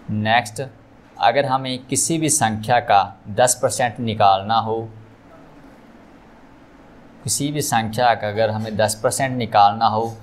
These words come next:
तो हम, तो हम एक अंक छोड़कर point लगाएंगे, यानी कि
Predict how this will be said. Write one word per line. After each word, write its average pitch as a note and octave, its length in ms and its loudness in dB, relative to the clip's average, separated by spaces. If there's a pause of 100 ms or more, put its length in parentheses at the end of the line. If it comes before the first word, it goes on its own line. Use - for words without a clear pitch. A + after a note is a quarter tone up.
(240)
तो B2+ 80 2
हम, B2 280 0
तो C3+ 80 0
हम B2+ 280 0
एक B2 320 -4
अंक A2+ 200 0
छोड़कर A2 540 0
point A2 540 -2
लगाएंगे, G2 680 0 (480)
यानी A#2 360 2
कि G2+ 240 -8